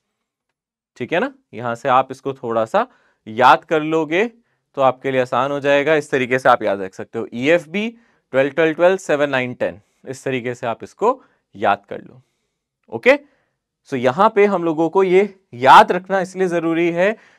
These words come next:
मैं इसका पूरा डिराइव भी करा सकता हूँ, but मुझे पता है जितना आप डेरिवेशन में इस टाइम टाइम दोगे उससे कोई फ़ायदा नहीं होगा, क्योंकि finally इतना सिलेबस है कि हम लोग सारी चीज़ें नहीं करके जा सकते एग्जाम में। और इसका तरीका यही है, अगर आपको डेरिवेशन भी आती है तो भी आप डेरिवेशन ना करें,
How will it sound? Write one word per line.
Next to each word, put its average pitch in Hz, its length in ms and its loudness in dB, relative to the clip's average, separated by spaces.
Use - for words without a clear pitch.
मैं 196 140 4
इसका 190 180 2
पूरा 202 260 0
डिराइव 180 380 4
भी 190 100 -2
करा 180 200 2
सकता 180 260 -6
हूँ, 185 80 -2
but 185 100 -6
मुझे 196 180 0
पता 170 240 2
है 196 80 2
जितना 190 280 -6
आप 180 240 0
डेरिवेशन 147 460 -2
में 170 100 -8
इस 160 120 -14
टाइम 160 180 -10
टाइम 147 300 -4
दोगे 139 240 -6
उससे 151 220 -8
कोई 180 180 -8
फ़ायदा 127 400 -2
नहीं 151 160 -6
होगा, 117 320 -4
क्योंकि 175 160 -6
finally 185 480 0
इतना 196 280 -2
सिलेबस 180 460 -4
है 160 120 2
कि 175 140 -8
हम 160 200 -12
लोग 170 240 -10
सारी 143 300 -2
चीज़ें 147 300 -12
नहीं 120 200 -8
करके 113 360 -12
जा 98 140 -8
सकते - 300 -14
एग्जाम 98 300 -12
में। 101 140 -18
और 196 60 0
इसका 190 220 2
तरीका 170 360 4
यही 196 320 4
है, 185 80 4
अगर 180 200 2
आपको 175 220 2
डेरिवेशन 156 520 -2
भी 180 120 0
आती 160 220 -2
है 170 80 -6
तो 147 180 -8
भी 175 160 -4
आप 175 200 2
डेरिवेशन 135 460 -4
ना 139 180 0
करें, 165 300 -6